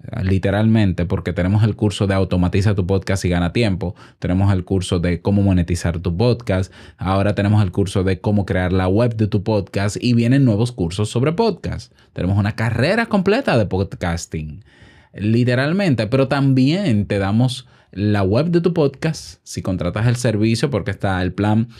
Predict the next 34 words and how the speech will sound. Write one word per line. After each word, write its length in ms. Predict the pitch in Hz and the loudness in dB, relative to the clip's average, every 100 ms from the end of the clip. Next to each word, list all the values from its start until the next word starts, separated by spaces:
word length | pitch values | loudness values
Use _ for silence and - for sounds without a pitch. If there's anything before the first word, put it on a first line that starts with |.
| - _ | -20 _
formación 580 | 120 120 131 160 147 | 0 2 2 2 0
si 100 | 170 | 0
solamente 420 | 117 92 87 95 104 | -2 -2 -2 -2 -2
quieres 200 | 101 104 | -2 -2
aprender, 560 | 107 131 185 165 - _ _ _ _ _ - _ | 0 2 2 0 -6 _ _ _ _ _ -20 _
con 160 | 92 | -2
acceso 460 | 92 - 110 110 117 | -2 0 -2 2 2
no 140 | 110 | 2
solamente 580 | 113 135 123 139 127 120 | 2 2 2 2 0 -2
a 100 | 107 | -2
la 140 | 101 98 | -4 -2
carrera 500 | 104 107 120 120 113 | -2 0 0 0 0
de 120 | 113 | 0
podcasting, 640 | 135 143 170 135 127 151 | -2 -2 -2 -2 -2 -2
sino 480 | 127 113 107 123 123 - - - _ | 0 0 2 2 0 -8 -20 -20 _
con 180 | 127 123 | 0 2
acceso 420 | 120 123 120 139 | 2 0 0 0
a 180 | 135 135 | -2 -6
todo 420 | - 165 156 180 | -4 0 0 2
el 100 | 156 | 0
contenido 440 | 120 120 110 107 113 | 2 0 2 0 0
que 60 | |
ya 120 | 113 110 | 0 0
tenemos, 540 | 139 196 196 120 - | 0 0 0 -2 -4
absolutamente 600 | - - 110 135 147 170 | -10 -4 0 2 2 2
todo, 360 | 170 214 208 - _ _ _ _ _ _ | 0 0 -2 -6 _ _ _ _ _ _
que 100 | 95 | -4
son 440 | 87 101 131 101 82 | -2 0 0 0 -2
más 160 | 104 | -2
de 80 | 104 | 0
cuarenta 300 | 110 117 135 | 0 0 0
cursos, 480 | 139 143 160 160 - | -2 -2 -2 -4 -4
cinco 320 | - 107 95 | -4 -2 -2
carreras. 680 | 110 117 165 117 98 - | -4 -2 -2 -2 -8 -14